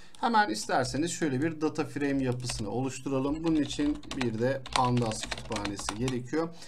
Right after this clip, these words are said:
Bu arada belirli bir süre yine Visual Studio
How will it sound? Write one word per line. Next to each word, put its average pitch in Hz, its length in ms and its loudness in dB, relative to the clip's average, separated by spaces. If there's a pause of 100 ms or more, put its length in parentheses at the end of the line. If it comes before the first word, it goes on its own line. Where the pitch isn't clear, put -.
(340)
Bu 240 120 2
arada 294 280 0
belirli 233 340 4
bir 226 60 0
süre 214 260 -2
yine 208 240 0
Visual 196 280 0
Studio 196 400 -4